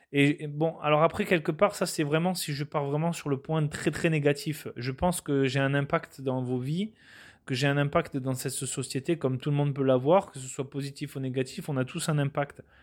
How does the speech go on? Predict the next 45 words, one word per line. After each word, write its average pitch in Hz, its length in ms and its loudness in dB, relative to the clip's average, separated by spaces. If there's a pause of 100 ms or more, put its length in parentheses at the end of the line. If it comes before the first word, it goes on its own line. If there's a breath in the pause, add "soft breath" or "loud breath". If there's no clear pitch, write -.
(640 soft breath)
Euh, 123 680 4
je 139 180 0
pense 180 320 0
aussi, 196 320 2
de, 143 260 4
c'est, 131 200 -6
c'est 135 100 -4
mon 139 160 0
côté 147 240 -4
spirituel 156 580 0
qui 147 140 -6
me 131 140 0
dit, 175 280 -2 (460 loud breath)
je 135 120 -2
ne 143 60 2
suis 143 140 -4
pas 165 140 6
venu 165 220 2
sur 156 200 -6
cette - 260 -4
terre 175 200 -2
pour 143 200 -2
rien. 151 260 0 (880)
Je 131 40 -10
suis - 160 -4
venu 143 220 2
sur 143 160 -2
cette - 240 -4
terre 175 220 0
pour 147 200 0
une 143 60 2
raison. 147 400 4
J'ai 123 180 0
un, 131 240 2
j'ai, 127 360 2
j'ai 131 180 -2
une 127 80 -4
mission 151 380 0
de 139 80 2
vie 135 320 -4
sur - 180 -12
cette - 240 -8
terre, 180 260 0
peu 143 100 -4
imp-, 127 280 -6